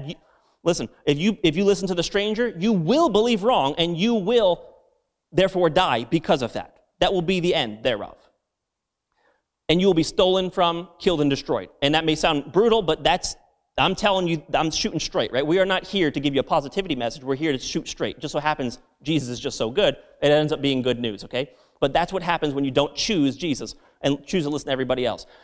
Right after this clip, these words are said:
If you choose to devote your mind to attend to Jesus, um, like I said before, it doesn't relinquish you of the responsibility of who you choose to listen to. It also doesn't relinquish you of the sp-, responsibility of you need to spend time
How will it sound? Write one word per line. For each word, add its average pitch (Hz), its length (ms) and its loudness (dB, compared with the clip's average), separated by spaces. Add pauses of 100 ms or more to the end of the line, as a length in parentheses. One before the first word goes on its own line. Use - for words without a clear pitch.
(160)
If 143 140 2
you 202 140 2
choose 226 300 -2
to 180 60 -4
devote 147 360 2
your 151 160 -2
mind 151 260 -2
to 143 80 -4
attend 151 300 -2
to 123 60 -8
Jesus, 135 440 -6 (320)
um, 127 260 0 (840)
like 143 100 2
I 147 40 -2
said 147 120 0
before, 139 240 2
it 135 40 0
doesn't 170 180 0
relinquish 160 360 0
you 175 60 2
of 143 60 0
the 135 80 -2
responsibility 135 760 -2 (160)
of 117 120 -2
who 156 100 -4
you 131 100 -4
choose 127 200 -8
to 123 60 -10
listen 139 200 -10
to. 175 100 -2
It 147 40 2
also 143 200 2
doesn't 139 180 -4
relinquish 127 340 -6
you 139 40 -2
of 127 60 -6
the 117 100 -12
sp-, - 180 -4
responsibility 123 640 -4
of 110 140 0 (320)
you 139 100 -6
need 165 140 2
to 123 60 -10
spend 120 260 -4
time 117 340 -4